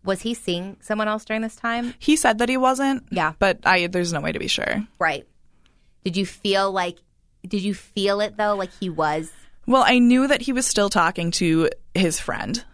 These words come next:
Speaker 1: Mm-hmm.
Speaker 2: I knew that there was still something going on there. And that was about it. She was leaving the country for a while, so I know they weren't seeing each other,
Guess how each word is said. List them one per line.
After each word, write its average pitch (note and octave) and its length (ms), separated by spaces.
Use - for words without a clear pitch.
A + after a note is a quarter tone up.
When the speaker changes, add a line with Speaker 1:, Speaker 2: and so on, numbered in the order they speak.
Speaker 1:
Mm-hmm. E3+ 300
Speaker 2:
I F3+ 100
knew F3 200
that E3+ 120
there F3 100
was F3 120
still D#3+ 260
something E3 340
going D3 220
on D3+ 160
there. - 340
And D3+ 680
that F3 340
was F3 120
about D#3 260
it. - 180
She - 160
was G3 160
leaving F#3 320
the D#3 80
country D#3+ 380
for E3+ 140
a E3+ 80
while, F#3 400
so F#3 120
I F3 60
know E3+ 100
they E3+ 120
weren't D#3 200
seeing G#3 360
each A#3+ 140
other, C#4+ 380